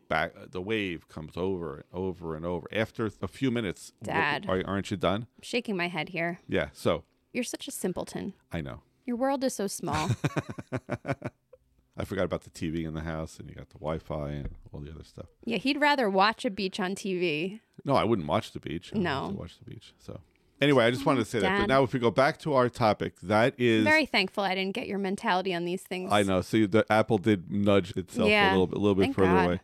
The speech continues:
Speaker 1: But think about that decision tree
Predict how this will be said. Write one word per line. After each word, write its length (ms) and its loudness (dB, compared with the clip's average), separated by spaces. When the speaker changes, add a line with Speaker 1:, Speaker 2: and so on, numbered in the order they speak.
Speaker 1:
But 160 4
think 280 -2
about 500 2
that 420 2
decision 500 -4
tree 500 -4